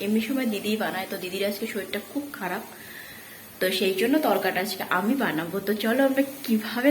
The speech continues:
তড়কাটা বানাচ্ছি সেটাই একটু তোমাদের সাথে শেয়ার করবো। জানি সবাই তড়কা বানাতে পারে, তাও আমি যেভাবে বানাচ্ছি সেভাবে একটু শেয়ার করছি। ওকে, তো চলো ভিডিওটা দেখে আসি। তো প্রথমে দেখো এখানে আমি তড়কাটা সিদ্ধ করে নিয়েছি, এই দেখো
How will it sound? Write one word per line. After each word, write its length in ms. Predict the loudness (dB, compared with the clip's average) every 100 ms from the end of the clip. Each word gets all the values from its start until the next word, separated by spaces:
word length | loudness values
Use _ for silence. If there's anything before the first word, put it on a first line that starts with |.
| 6
তড়কাটা 360 | 4 2 2 2 0
বানাচ্ছি 440 | 0 -2 -2 -4 -2
সেটাই 240 | -2 -2 -2
একটু 120 | -4 -4
তোমাদের 260 | -4 -4 -4
সাথে 160 | -4 -4
শেয়ার 180 | -2 -4 -4
করবো। 200 | -6 -6 -8 -10 -12 2 8
জানি 180 | 10 8 2
সবাই 260 | 2 4 4
তড়কা 240 | 2 2 2 4
বানাতে 280 | 2 -2 -4
পারে, 180 | -4 -4 2
তাও 140 | 4 4
আমি 200 | 4 6 10 12 12
যেভাবে 280 | 10 6 4 4
বানাচ্ছি 280 | 2 0 0 0
সেভাবে 220 | 2 0
একটু 120 | -2 -2
শেয়ার 160 | -2 -2
করছি। 240 | -4 -6 -8 -10 -14 -16 -12 -4
ওকে, 160 | -2 -2 -4
তো 60 | -2
চলো 140 | 0 0 -2
ভিডিওটা 260 | -4 -6 -6
দেখে 180 | -8 -8
আসি। 160 | -4 -4 -4 -10 -16 -20 -20 -20 -20 _ -6
তো 40 | 2
প্রথমে 280 | 2 4 6 6
দেখো 160 | 6 4
এখানে 200 | 6 2 6
আমি 80 | 6 4
তড়কাটা 320 | 2 2 0 0
সিদ্ধ 220 | -2 4 6
করে 160 | 6 4 2
নিয়েছি, 360 | 0 0 -2 -4 -4 -16 -20 -20 -20 -20 -20 -20 -20 -20 -20 -20 -20 -20 -20 -20 -20 -20 -20 -20 -20 -20 -20 -20 -20 -8 -6
এই 60 | -6
দেখো 180 | -6